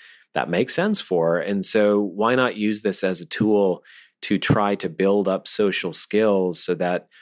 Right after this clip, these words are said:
in the real world when you have to do some, some type of negotiation or simply meet new people, you now have, um, this history where you were able to simulate that in a game-like environment. You were able to have a coach basically run you through,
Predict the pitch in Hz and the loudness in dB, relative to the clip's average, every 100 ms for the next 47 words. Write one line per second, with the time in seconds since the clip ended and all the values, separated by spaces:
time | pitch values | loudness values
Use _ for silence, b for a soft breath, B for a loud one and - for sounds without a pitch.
0 | b b _ 110 101 90 104 135 104 87 | b b _ -2 0 2 2 4 2 0
1 | 85 85 85 90 90 92 95 87 87 85 | 0 0 -2 -6 -4 -4 -6 -6 -6 0
2 | 101 101 95 87 - - - 95 85 90 | 0 0 -4 -6 -12 -10 -2 -2 0 -2
3 | 85 82 87 87 85 - 85 87 87 71 | -2 -4 -2 0 0 -2 0 0 0 -4
4 | 71 73 - 92 90 85 b b b - | -8 -12 -4 0 0 0 b b b -2
5 | - 151 127 104 95 98 - 90 82 - | 0 0 0 2 2 0 -4 -6 -6 -4
6 | 190 185 87 82 - B B B 127 120 | -4 0 0 0 -6 B B B 0 2
7 | 120 139 113 - 139 147 98 90 90 - | 4 2 0 -2 -4 0 0 0 -2 -8
8 | - 98 95 95 95 90 101 95 - - | -6 -2 0 0 -2 -6 -2 0 0 -2
9 | - 185 - 90 87 92 92 110 113 107 | -2 -2 -2 -2 0 0 0 2 0 0
10 | 92 - - - 156 147 92 80 - 82 | -4 -6 -4 -2 0 2 0 -2 -4 -4
11 | 82 - b b b - 101 90 104 117 | -4 -6 b b b -2 -2 2 2 4
12 | 107 92 92 85 85 82 90 98 107 107 | 2 0 -4 -4 -2 -2 -2 -4 -2 2
13 | 117 123 - - 127 123 107 - - 127 | 2 2 -4 -4 -2 0 -2 -2 0 0
14 | 120 - - 104 - 110 104 98 101 101 | 0 -6 -2 -2 -2 -2 -2 -2 0 -2
15 | 107 98 90 - 123 113 95 | -2 -4 -6 -4 0 2 2